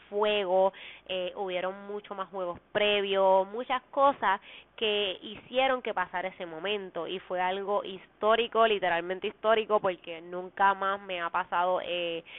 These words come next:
en ese sentido, eh, que fuera algo tan explosivo, que fuera tanta... Eh, tanta, tanto líquido,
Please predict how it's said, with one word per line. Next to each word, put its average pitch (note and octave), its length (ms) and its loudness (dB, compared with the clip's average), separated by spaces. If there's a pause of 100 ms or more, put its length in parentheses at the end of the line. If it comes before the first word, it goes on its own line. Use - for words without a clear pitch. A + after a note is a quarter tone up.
(120)
en F3+ 220 -6
ese E3+ 200 -10
sentido, G#3 840 -4
eh, E3+ 280 -6
que F3 100 -14
fuera E3+ 260 -6
algo F3+ 180 -4
tan F#3+ 180 -2
explosivo, G3 840 -4
que F3+ 180 -6
fuera F3 360 2 (180)
tanta... F3+ 1080 2
Eh, E3 480 -8 (800)
tanta, A3 920 6
tanto A#3 280 6
líquido, G3+ 460 4